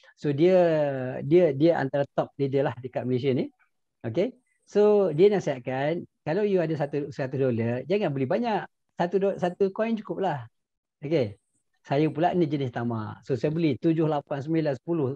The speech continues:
Satu dolar. <laughs> Satu, seratus, seratus dolar beli sampai tujuh lapan kan. Jadi, masalahnya bila kita beli banyak, bila dia turun je, bila turun je, okey, sekali dia turun, dia beli.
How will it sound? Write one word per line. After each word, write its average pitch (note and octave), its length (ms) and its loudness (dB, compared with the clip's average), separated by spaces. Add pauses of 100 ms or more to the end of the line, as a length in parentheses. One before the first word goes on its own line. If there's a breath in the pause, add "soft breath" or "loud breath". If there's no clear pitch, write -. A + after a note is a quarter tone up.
(160)
Satu E3 400 -2
dolar. F#3 320 2
<laughs> E3+ 240 0
Satu, E3 240 -4
seratus, F3 240 -2 (320 soft breath)
seratus F3+ 240 0
dolar G3+ 240 2
beli G3+ 240 0
sampai F#3 240 -4
tujuh G3 240 -2
lapan F#3+ 320 -2
kan. C#3+ 240 -8 (480 soft breath)
Jadi, F3 320 2 (320)
masalahnya E3+ 640 0
bila D3 160 -4
kita D3 160 -6
beli C#3+ 160 -4
banyak, A#2+ 400 -2
bila D#3+ 240 2
dia F#3 160 2
turun F#3+ 480 2
je, F#3 240 0 (240)
bila E3+ 240 0
turun A#3 320 -2
je, E3+ 160 -2 (480)
okey, G3 400 -2 (240)
sekali A3 320 -2
dia A3 160 -4
turun, A#3 240 -2
dia F#3 80 0
beli. C3 320 -6